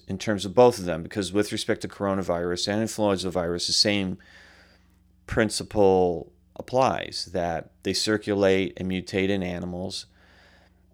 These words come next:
A strain emerges with a mutation that can jump to humans, so animal to human, but not necessarily sustain human to human transmission.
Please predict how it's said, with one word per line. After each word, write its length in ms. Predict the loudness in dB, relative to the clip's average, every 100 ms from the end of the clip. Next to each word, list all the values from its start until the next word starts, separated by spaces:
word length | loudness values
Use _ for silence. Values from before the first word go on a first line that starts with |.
| _ _ _ -4
A 20 |
strain 480 | 0 0 2 4 4
emerges 760 | 4 2 2 2 4 6 4
with 140 | 0 -2
a 60 |
mutation 560 | -2 -4 0 0 0 -4
that 120 | -4
can 120 | -6
jump 240 | -4 -4 -4
to 80 | -10
humans, 580 | -2 0 2 0 -2
so 140 | -2 -2
animal 340 | 0 -2 -2
to 100 | -8
human, 460 | -6 -2 2 2 0
but 240 | -2 -4
not 240 | -2 -2 -2
necessarily 640 | 0 2 2 2 2 0
sustain 480 | 0 2 2 2 -2
human 360 | -2 -2 -2 -4
to 60 |
human 440 | -4 -4 -4 -6 -10 _ _ _ _ _
transmission. 880 | -4 -2 -2 -4 -4 -4 -6 -6 -8